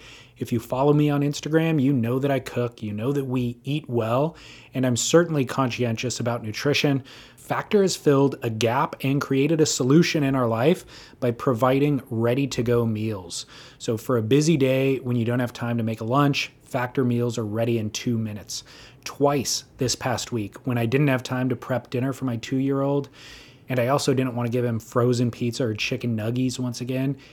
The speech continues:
he actually shared and ate some of my Factor pasta with sun-dried tomato and pesto and goat cheese one night, part of my cilantro, lime, chicken, and rice another night. He loved it. And my wife, by the way, loves the convenience. This has saved her a couple of times this month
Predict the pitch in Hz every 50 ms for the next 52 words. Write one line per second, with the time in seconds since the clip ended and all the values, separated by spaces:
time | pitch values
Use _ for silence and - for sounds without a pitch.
0 | - - _ - - 147 143 135 139 - - 180 160 - - - - 143 120 110
1 | 110 110 120 131 - - - 135 135 - - 143 156 151 151 - - - - 143
2 | 139 131 117 123 123 117 113 - - - 117 113 - - 135 120 113 - - -
3 | 139 135 135 123 - - - 151 139 135 123 120 110 - - - 135 131 123 135
4 | 127 123 117 - 123 127 117 117 120 117 117 113 - 151 156 - - - 160 147
5 | 123 117 123 143 165 160 - - - 175 170 170 147 139 151 156 160 160 165 165
6 | 165 165 165 165 - - - - - - - - - - _ - - 143 139 131
7 | 120 135 123 110 - - - 117 113 117 120 123 135 139 - - 139 135 131 123
8 | 117 117 117 127 127 131 135 127 117 - - - 143 - - 131 123 117 110 107
9 | 113 120 135 151 151 - - - - - 117 117 127 143 151 160 147 151 156 156
10 | 156 160 156 - - - - - - - - - - - - 151 131 123 120 117
11 | 123 147 147 135 107 98 - - - - - _ - - 143 147 143 135 117 107
12 | 110 131 160 175 - - - - 123 117 113 117 110 120 120 120 123 117 113 113
13 | 110 117 127 147 156 151 147 131 - - - 139 - - 139 135 120 135 143 156
14 | 151 139 110 101 - - - - 131 120 - - 156 143 - - - - 135 131
15 | 147 151 147 - - 151 139 131 - - 135 - 147 135 120 - - 135 131 131
16 | 127 - 135 123 - - 139 131 135 135 131